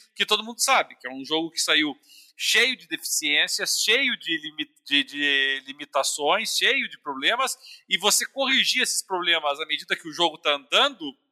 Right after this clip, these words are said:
é, não é fácil, né? Você vai, vai entrar naquela, naquele ci-, ah, ciclo que nós conhecemos de software em geral que é lançado com defeito. Você lança um patch que corrige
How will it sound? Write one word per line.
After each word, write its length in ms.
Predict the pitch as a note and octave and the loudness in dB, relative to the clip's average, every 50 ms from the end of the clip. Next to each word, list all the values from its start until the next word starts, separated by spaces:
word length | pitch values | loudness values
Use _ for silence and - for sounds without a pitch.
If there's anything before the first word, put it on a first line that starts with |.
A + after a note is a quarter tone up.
| _ _ _ _ _ _ _ - | _ _ _ _ _ _ _ -4
é, 280 | D#3 D3+ C#3 - - C#3+ | -2 -2 -2 -2 -4 -4
não 140 | D3 E3+ | -2 0
é 40 | F#3+ | 0
fácil, 460 | G3 - C4+ D4+ C#4 - - - D#3+ C#3+ C#3+ _ _ _ _ - - - _ _ | 0 0 0 0 0 0 -2 -2 -4 -8 -16 _ _ _ _ -20 -20 -20 _ _
né? 80 | D3+ D#3 D#3+ E3+ E3 | 0 2 2 2 0
Você 160 | D#3+ D#3 - D#3 | -2 -6 -4 0
vai, 140 | F3+ F3+ F3 - - | 2 2 2 0 -2
vai 200 | F#3 F3+ F3+ F3 F3+ | 0 2 2 2 2
entrar 260 | F3+ - F#3+ F#3+ G3 | 0 0 0 0 0
naquela, 500 | G3 F#3+ - G3+ G3 F#3+ F#3 F#3 E3+ - _ _ _ _ _ - | 0 0 -2 -2 0 2 2 2 0 -2 _ _ _ _ _ -2
naquele 340 | D3+ D3+ - F3+ F#3 F3 - | -2 0 0 0 -2 0 0
ci-, 440 | - - - - - - - - _ - | 2 4 4 4 4 2 0 -2 _ 0
ah, 140 | F3 E3 | 0 0
ciclo 600 | E3 - - - G#3+ C#4 D4 - - - F3+ E3+ | 2 0 0 0 0 0 0 -2 -4 -8 -8 -8
que 100 | - F#3+ | -4 0
nós 160 | F3+ F#3+ F#3+ - | 0 2 2 2
conhecemos 600 | - G#3 F#3+ - - - B3 B3 B3+ B3 A3 F#3+ | 0 0 0 2 2 2 2 0 0 -2 -4 -4
de 100 | - - | -2 0
software 520 | - - - G#3 G#3 G#3 - - A3+ A3 | 0 2 4 2 2 2 0 -2 -2 0
em 120 | A3+ A3+ G#3+ | 0 -2 -4
geral 340 | A3 A3+ G#3+ F#3 F#3+ G3 - | -2 0 2 2 2 0 -2
que 60 | A3 | -6
é 60 | A3 | -8
lançado 440 | G#3 G#3+ G3 - G3 F#3+ G3 F#3+ G3+ | -6 -4 -2 0 2 2 2 0 -4
com 80 | _ | _
defeito. 500 | G#3 G#3 A#3 - - A3+ G#3 F#3 - - - _ - - - - _ _ | -6 -6 -4 0 2 2 2 2 -2 -8 -20 _ -20 -20 -20 -20 _ _
Você 280 | - D#3 D#3+ - F#3 F3 | -2 0 2 2 2 4
lança 280 | E3+ F3 F3 - F#3 | 2 2 2 0 -2
um 60 | F3 | -4
patch 360 | F3 _ - F3+ F#3 F3 - - | -6 _ 0 2 2 2 0 -4
que 160 | D#3+ - - _ | -10 -12 -14 _
corrige 720 | - E3 D3+ D#3+ E3 E3+ F3 E3 D3 - D#3+ D3 C3+ - | -4 -4 -2 0 2 2 0 0 0 0 0 0 0 0